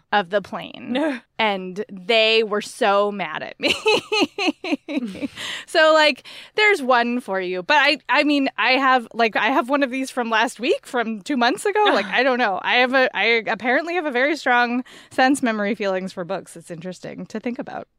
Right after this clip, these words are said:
Speaker 2: Are you a person who has an, like, an internal monologue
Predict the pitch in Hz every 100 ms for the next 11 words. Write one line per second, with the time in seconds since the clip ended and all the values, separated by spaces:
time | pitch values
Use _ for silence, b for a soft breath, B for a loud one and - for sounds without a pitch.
0 | - 294 302 330 392 480 427 - 330 311
1 | 330 311 302 311 254 220 226 - 220 208
2 | - 202 202 190 185 - 202 190 190 185
3 | 180 180 180 - _ _ - 170 151 160
4 | 165 175 175 185 196